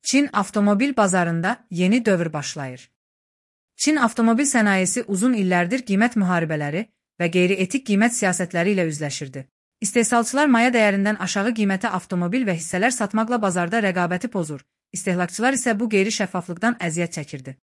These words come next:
İki min iyirmi altıncı ilin fevralında qüvvəyə minən yeni milli qiymət uyğunluğu qaydaları bu xaosa son qoymaq üçün hazırlanıb. İyirmi səkkiz maddə ilə sərt nəzarət.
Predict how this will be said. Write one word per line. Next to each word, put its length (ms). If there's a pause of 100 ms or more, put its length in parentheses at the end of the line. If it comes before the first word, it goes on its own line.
(180)
İki 200
min 140
iyirmi 360
altıncı 480
ilin 240
fevralında 680
qüvvəyə 400
minən 300
yeni 200
milli 280
qiymət 320
uyğunluğu 420
qaydaları 560 (240)
bu 60
xaosa 360
son 240
qoymaq 300
üçün 160
hazırlanıb. 540 (840)
İyirmi 400
səkkiz 460
maddə 380
ilə 280
sərt 360
nəzarət. 600